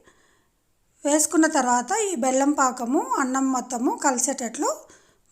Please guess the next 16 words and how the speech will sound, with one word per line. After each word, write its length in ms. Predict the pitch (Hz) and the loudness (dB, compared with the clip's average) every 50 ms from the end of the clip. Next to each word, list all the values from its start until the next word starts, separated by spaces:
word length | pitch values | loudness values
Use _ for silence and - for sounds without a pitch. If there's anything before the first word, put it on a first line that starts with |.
| - 254 | -6 -4
బాగా 240 | 247 247 247 269 302 320 311 | 0 0 2 2 0 0 0
కలుపుకోవాలి. 640 | 294 247 247 - - - 302 262 240 233 220 254 381 523 - - - _ _ _ _ _ _ _ _ _ _ _ _ _ _ _ _ _ _ _ _ _ _ _ _ _ _ _ _ _ _ _ _ _ _ _ _ - - | -2 -4 -4 -6 -8 -4 -2 0 0 0 0 -2 -4 -4 -6 -10 -20 _ _ _ _ _ _ _ _ _ _ _ _ _ _ _ _ _ _ _ _ _ _ _ _ _ _ _ _ _ _ _ _ _ _ _ _ -6 -2
ఇది 100 | 269 285 285 269 | 0 2 4 4
అడుగంటకుండా 720 | 254 240 262 294 285 277 285 277 277 277 240 247 269 330 403 370 | 4 2 2 2 2 0 0 -4 -6 -6 -4 -2 0 0 0 0
ఇలా 140 | 294 262 254 247 254 | 2 0 0 0 0
కలుపుకుంటూ 560 | 262 247 240 233 - - - 277 269 269 320 302 285 | -2 -4 -4 -6 -8 -8 -6 -4 -4 0 0 0 0
ఉండాలి. 380 | 254 233 226 226 220 220 277 415 571 - - - - - _ _ _ _ _ _ _ - - 262 | 0 0 -2 -2 -2 -2 -2 -2 -4 -6 -10 -20 -20 -20 _ _ _ _ _ _ _ -6 -2 0
దీన్ని 280 | 285 294 285 302 403 605 640 640 - - 392 349 | 2 4 4 4 4 2 -2 -10 -12 -10 -4 -2
మంట 180 | 285 262 247 302 285 285 | -2 0 0 0 0 0
సిమ్లో 280 | - 262 254 262 269 262 262 262 | 0 -2 -2 0 -2 -2 -2 -4
పెట్టి 240 | 233 226 233 359 480 523 403 | -6 -4 -4 -2 -2 -2 -4
ఒక 180 | 311 - 269 240 | -4 -4 -4 -4
రెండు 160 | 247 240 247 240 233 | -2 -2 -2 0 0
నిమిషాలు 380 | 240 226 - 277 247 240 311 381 339 | 0 0 2 2 2 0 0 -2 -2
ఉడకనివ్వాలి. 600 | 254 240 - 254 247 240 214 214 208 214 294 466 523 - - - - - - - _ _ _ _ _ - _ _ _ _ _ _ _ _ _ _ _ _ - 311 | -4 -4 -6 -6 -6 -4 -4 -4 -4 -2 -4 -4 -6 -8 -12 -20 -20 -20 -20 -20 _ _ _ _ _ -20 _ _ _ _ _ _ _ _ _ _ _ _ 0 2
ఇది 140 | 294 330 330 | 4 6 6